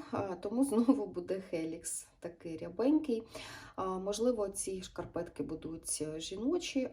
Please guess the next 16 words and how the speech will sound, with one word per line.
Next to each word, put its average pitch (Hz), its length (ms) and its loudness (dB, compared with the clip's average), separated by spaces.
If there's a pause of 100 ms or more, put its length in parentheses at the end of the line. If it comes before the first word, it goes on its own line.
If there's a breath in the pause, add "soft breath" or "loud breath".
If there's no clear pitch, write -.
а 190 240 -4
візьму, 180 960 -4
а, 175 60 -8 (160)
наприклад, - 720 -8 (420)
сірий - 640 -6 (100)
колір, 294 400 4 (680)
да? 240 220 -4 (840 loud breath)
І 320 640 6
зміксую 208 760 -2
його 180 380 -2
з - 140 -10
цим 165 280 -6
артисаном, 269 800 0
і 262 40 0
вони 220 320 0
будуть 190 680 -8